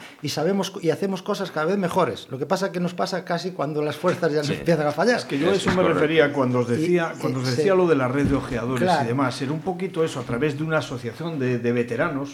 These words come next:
Speaker 1: Mm.
Speaker 3: de gente vinculada al Pontevedra. Ya no se trata, lógicamente, el Pontevedra no puede tener una infraestructura profesional,
Speaker 1: Mm.
Speaker 3: remunerada, de, de gente viendo fútbol
Speaker 1: Ujú.
Speaker 3: por ahí. Pero a mí me consta que muchísimos exjugadores del Pontevedra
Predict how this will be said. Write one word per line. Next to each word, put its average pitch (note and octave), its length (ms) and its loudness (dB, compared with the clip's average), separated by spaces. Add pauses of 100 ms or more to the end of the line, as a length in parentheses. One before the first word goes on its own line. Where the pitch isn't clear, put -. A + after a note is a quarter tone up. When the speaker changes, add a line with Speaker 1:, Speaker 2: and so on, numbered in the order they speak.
(160)
Speaker 1:
Mm. - 360 -16
Speaker 3:
de A2+ 100 -12
gente E3+ 280 -2
vinculada D#3 460 2
al D3 100 2
Pontevedra. D3+ 520 0 (260)
Ya A#2+ 80 -4
no C#3 100 -2
se C#3 120 -2
trata, C3+ 220 0
lógicamente, A#2 460 -4
el C3 80 -4
Pontevedra A#2+ 320 0
no B2+ 140 0
puede B2 180 0
tener B2+ 160 -2
una B2 100 0
infraestructura A#2+ 880 -2 (500)
profesional, B2+ 840 -2
Speaker 1:
Mm. A#2 300 -12
Speaker 3:
remunerada, B2 720 2
de, A2 220 -4
de G#2 120 -8
gente A#2+ 340 -2
viendo B2 280 0
fútbol A#2+ 300 -2
Speaker 1:
Ujú. - 80 -8
Speaker 3:
por F#2+ 100 -10
ahí. D3 240 -2 (360)
Pero G#2 140 -6
a - 40 -14
mí B2 80 -4
me D#3 120 2
consta E3 440 0
que C3 160 0
muchísimos D3+ 840 -4
exjugadores D#3+ 520 -2
del E3 100 -6
Pontevedra E3+ 560 0